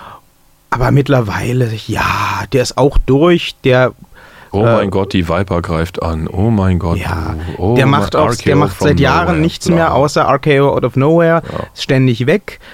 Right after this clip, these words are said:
Speaker 1: Äh, ist ja im Ende, im Endeffekt dasselbe Spiel wie John Cena, wobei halt John Cena einfach, finde ich, äh, wenn er denn da ist, sich wesentlich mehr einsetzt im Ring.
Speaker 2: Ja.
Speaker 1: Und
Speaker 2: Ja, der spielt auch einfach geiler.
Speaker 1: Ja.
Speaker 2: Also einfach die ganze Side-Story und so weiter
Speaker 1: Ja,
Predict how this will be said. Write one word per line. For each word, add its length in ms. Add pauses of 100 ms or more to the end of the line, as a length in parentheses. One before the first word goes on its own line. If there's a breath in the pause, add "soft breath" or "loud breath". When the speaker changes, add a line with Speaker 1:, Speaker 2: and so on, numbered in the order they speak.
(140 loud breath)
Speaker 1:
Äh, 280
ist 80
ja 100
im 100
Ende, 280
im 280
Endeffekt 340
dasselbe 300
Spiel 280
wie 100
John 260
Cena, 600
wobei 260
halt 220
John 180
Cena 380
einfach, 400
finde 320
ich, 120
äh, 220
wenn 120
er 60
denn 160
da 200
ist, 100
sich 180
wesentlich 340
mehr 220
einsetzt 600
im 140
Ring. 240 (120)
Speaker 2:
Ja. 240 (480 loud breath)
Speaker 1:
Und 340
Speaker 2:
Ja, 80
der 120
spielt 600
auch 220
einfach 520
geiler. 600
Speaker 1:
Ja. 260
Speaker 2:
Also 120
einfach 260
die 80
ganze 260
Side-Story 840
und 160
so 160
weiter 280
Speaker 1:
Ja, 60